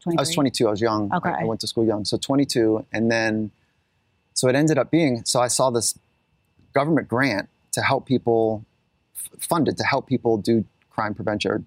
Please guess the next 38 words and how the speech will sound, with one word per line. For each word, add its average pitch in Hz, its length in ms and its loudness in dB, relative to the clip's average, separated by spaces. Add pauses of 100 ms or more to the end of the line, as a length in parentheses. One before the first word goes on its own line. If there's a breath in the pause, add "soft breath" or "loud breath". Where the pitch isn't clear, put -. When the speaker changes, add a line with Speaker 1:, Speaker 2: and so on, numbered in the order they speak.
(120)
Speaker 2:
uh, 101 120 0
delinquency 107 640 -2
and 104 140 0
drug - 180 -4
prevention. 107 540 -4 (760)
And 110 240 0
I 107 80 -2
had 127 140 0
this 120 140 0
idea, 120 280 2
well, 123 140 2
what 156 200 0
if, 202 220 -2
like, 147 200 -2 (260)
the - 60 -6
stuff - 280 0
I 185 60 2
learned 165 220 2
in 135 120 0
undergrad 113 800 2
and 113 100 -4
some 165 140 0
of 180 60 2
the 170 60 0
stuff - 260 -2
I 135 60 2
was 117 120 0
learning 117 240 0
in 110 60 -2
graduate 107 400 -2
school, 104 420 0 (540)
what 170 120 2
if - 80 -4
I 185 100 2
did 127 240 0
this - 340 0 (340)
coaches 147 520 0
thing, - 320 -6